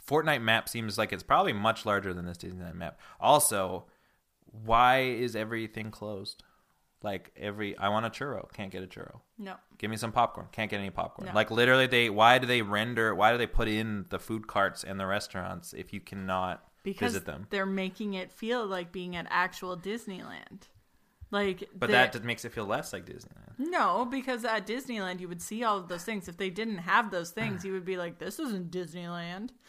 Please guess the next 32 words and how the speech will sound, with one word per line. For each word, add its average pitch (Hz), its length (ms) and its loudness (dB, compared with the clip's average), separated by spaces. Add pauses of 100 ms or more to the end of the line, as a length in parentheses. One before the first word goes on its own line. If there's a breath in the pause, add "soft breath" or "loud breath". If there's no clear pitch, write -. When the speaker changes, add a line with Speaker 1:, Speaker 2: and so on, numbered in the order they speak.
(320 loud breath)
Speaker 2:
Also, 254 280 4
I 226 120 4
think 269 240 -2
maybe 262 400 -2
we're 220 180 -2
getting 202 280 -2
our 180 140 0
age 180 320 -8
groups 233 260 -8
confused, 254 560 -8
and 196 200 -4
that 185 120 -2
might 190 200 -6
be, 196 120 -2
like, 185 260 -2
a 180 120 -6
not 170 420 -2
having 190 360 -6
actual 196 460 -4
kids 254 520 -8
type 262 240 -4
of 269 100 -8
thing. 269 360 -4 (260 loud breath)
Speaker 1:
What's 101 180 -4
that? - 160 -14 (300)
Speaker 2:
Well, 254 240 6
because, 262 440 0
like, 233 300 -2
I 240 80 0
feel 320 160 -4
like 269 180 -2
Fortnite 208 440 0